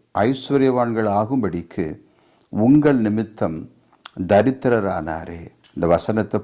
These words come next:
பொதுவா தியானிக்கும் பொழுது ஒரு சிலர் இப்படி தியானிப்பதுண்டு, "அவர் ஐஸ்வர்யவான், ஆனால் அவர், நாம் ஏழைகளாகிய நாம் பணக்காரராகும்படிக்கு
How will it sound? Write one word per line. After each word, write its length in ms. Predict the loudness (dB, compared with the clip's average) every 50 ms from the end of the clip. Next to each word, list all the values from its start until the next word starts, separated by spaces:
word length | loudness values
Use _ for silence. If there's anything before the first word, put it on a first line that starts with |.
| -4 -4
பொதுவா 560 | -4 -4 -2 -2 -2 -2 -2 -2 -4 -8 -10 -14 _ _ _ _ _ _ _ _ -6 0
தியானிக்கும் 500 | 2 4 4 4 4 2 0 -2 -4 -4
பொழுது 320 | -2 -2 -2 -2 -2 -2
ஒரு 180 | -2 -2 -2 -4
சிலர் 300 | -4 -2 -2 0 0 0
இப்படி 300 | -2 -2 -2 -2 -2 -2
தியானிப்பதுண்டு, 800 | -2 -2 -2 -2 -2 -6 -8 -8 -10 -8 -8 -8 -8 -6 -6 -8 -8 -8 -14 -20 _ _ _ _ _ -20 -8
"அவர் 600 | -2 -2 0 2 2 2 2 0 -2 -4 -14 -20 _ _ _ _ _ _ -2
ஐஸ்வர்யவான், 880 | -2 0 0 -2 -4 -6 -2 -2 -2 0 0 -2 -4 -4 -4 -6 -8 -12 -16 _ _ _ _ _ -12 -4
ஆனால் 360 | -2 0 0 0 0 -2 -4
அவர், 560 | -4 -6 -6 -4 -2 -2 -2 -4 -4 -6 -12 _ _ _ _ _ _ _ _ -8
நாம் 600 | -4 0 0 2 4 4 2 2 0 -4 -10 -16 _ _ _ -8
ஏழைகளாகிய 840 | -4 -2 0 0 0 0 -2 -2 -2 -2 -4 -4 -4 -4 -4 -4
நாம் 460 | -4 -4 -6 -4 -4 -4 -4 -4 -6 -8 -16 _ _ _ _ _ _ -2
பணக்காரராகும்படிக்கு 1600 | 0 0 2 2 0 -2 -2 -4 -2 0 0 0 0 -2 -2 -4 -4 -4 -6 -8 -8 -6 -8 -8 -10 -12 -12 -8 -4 -2 -2 -2